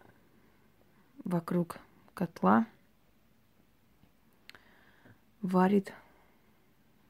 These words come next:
какое-то волшебное зелье. И поговорим мы с вами <clears throat> о том, что должно быть у практика за его профессиональную жизнь,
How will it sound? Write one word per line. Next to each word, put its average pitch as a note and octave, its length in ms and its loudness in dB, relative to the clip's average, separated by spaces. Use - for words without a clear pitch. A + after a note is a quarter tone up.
какое-то F3+ 520 -2
волшебное E3+ 760 0
зелье. E3 600 -6
И F3 200 0
поговорим G3 600 4
мы F#3+ 100 6
с - 160 -8
вами F3 400 0
<clears throat> - 1600 0
о E3+ 140 -2
том, A3+ 320 4
что - 240 -2
должно F3 400 0
быть F#3 240 -2
у E3+ 40 -8
практика D#3+ 640 -12
за E3 220 -6
его F3+ 420 -2
профессиональную F3 880 0
жизнь, D#3+ 420 -6